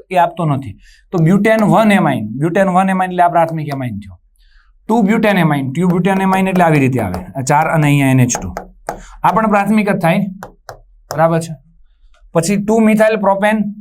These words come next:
વન એમાઇન, એક, બે અને ત્રણ, અહીંયા વન એમાઇન અને ટુ મિથાઇલ, એટલે આ પણ પ્રાથમિક એમાઇન જ થાય. પછી શું છે? એન મિથાઇલ પ્રોપેન વન એમાઇન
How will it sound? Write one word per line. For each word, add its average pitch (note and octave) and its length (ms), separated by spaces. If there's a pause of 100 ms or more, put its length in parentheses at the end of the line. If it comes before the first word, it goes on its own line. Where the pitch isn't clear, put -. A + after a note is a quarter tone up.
વન E3+ 240
એમાઇન, B2 400
એક, D#3 300
બે D3 180
અને D3+ 180
ત્રણ, D3 320 (160)
અહીંયા D#3+ 440
વન D3 260
એમાઇન C3+ 420 (600)
અને D3 240
ટુ C#3+ 160
મિથાઇલ, D3 440
એટલે D#3 360
આ D#3 80
પણ F3+ 160
પ્રાથમિક E3+ 380
એમાઇન D#3+ 320
જ A#2 40
થાય. F2+ 220 (1120)
પછી E3+ 240
શું G3+ 200
છે? G3 100
એન F#3+ 280
મિથાઇલ G#3+ 540
પ્રોપેન F#3 460
વન F3+ 260
એમાઇન D3 320